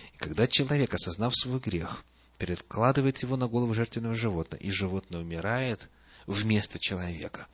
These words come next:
дается для человека возможность теперь жить, будучи святым. И далее Тора рассказывает, как это делается. И что касается взаимоотношений между людьми, и что касается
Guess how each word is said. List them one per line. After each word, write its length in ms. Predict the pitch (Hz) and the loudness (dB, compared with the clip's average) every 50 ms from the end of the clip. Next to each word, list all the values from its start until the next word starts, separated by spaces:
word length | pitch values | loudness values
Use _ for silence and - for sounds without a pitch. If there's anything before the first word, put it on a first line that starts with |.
| - - - - - - - - _ _ _ _ - | -20 -20 -20 -20 -20 -20 -20 -20 _ _ _ _ -16
дается 680 | - - 95 90 87 98 107 - - - - 101 98 98 - | -8 -4 -2 0 0 0 0 2 2 2 2 0 -2 -6 -8
для 140 | 90 90 85 | -8 -8 -4
человека 420 | - - - 87 90 87 - - | -4 -4 -2 -2 -4 -4 -4 -4
возможность 720 | 85 92 87 80 80 92 95 98 90 - - 82 - - | -4 -2 -2 -2 -2 -2 -2 -2 -2 -2 -2 0 0 -2
теперь 400 | - 78 - - 73 - - - - _ _ _ _ _ - - _ _ _ _ - | -2 -4 -10 -10 -12 -12 -12 -16 -18 _ _ _ _ _ -20 -20 _ _ _ _ -10
жить, 540 | - 92 87 87 87 82 76 - - - - - _ _ _ _ _ _ _ _ _ _ _ | -6 -2 -2 -2 -2 -2 -4 -4 -6 -6 -6 -8 _ _ _ _ _ _ _ _ _ _ _
будучи 340 | - - 92 80 82 - - | -12 -10 -8 -6 -4 -2 2
святым. 500 | - - - 85 82 - - - 82 82 - - - - - - - - - | 2 2 2 0 -4 -10 -10 -10 -12 -12 -14 -18 -18 -16 -16 -14 -14 -10 -6
И 60 | - 87 | -2 4
далее 260 | 87 117 131 143 127 | 4 6 6 6 6
Тора 220 | - - 135 131 | 6 4 4 4
рассказывает, 520 | 120 120 - - - 120 101 - 101 - - | 4 4 2 2 2 0 0 0 -2 -2 -2
как 260 | - 123 123 - - | 0 0 0 0 -2
это 160 | 113 - 110 | -4 -4 -4
делается. 760 | 95 95 92 90 85 76 76 76 76 - - - - - - - - _ _ _ _ _ _ _ _ _ - - - - - | -6 -4 -4 -4 -4 -4 -6 -8 -8 -6 -4 -4 -4 -4 -6 -12 -16 _ _ _ _ _ _ _ _ _ -20 -20 -20 -16 -10
И 60 | - | -6
что 160 | 90 - - 95 | -4 -2 -2 -2
касается 680 | - 92 87 - - 101 95 92 92 90 - - 90 | -2 0 2 4 4 4 4 2 0 0 -2 -2 -2
взаимоотношений 920 | 85 - 98 92 90 87 85 - - 90 - - - 123 135 139 135 135 127 | -2 0 0 0 0 -2 -4 -4 -2 2 2 4 4 4 2 2 0 -2 -4
между 280 | 127 127 123 - 127 | -4 -4 -4 -6 -4
людьми, 500 | 123 123 113 - 101 92 95 95 98 95 - - - - - - - | -4 -4 -4 -4 -4 -4 -4 -4 -4 -6 -10 -14 -18 -16 -18 -14 -10
и 60 | - | -8
что 160 | - - - | -8 -6 -6
касается 880 | - - 85 85 - - 92 87 87 87 87 - - - - 87 80 - | -6 -4 -2 0 0 0 2 0 -2 -2 -4 -4 -2 -2 0 0 0 -2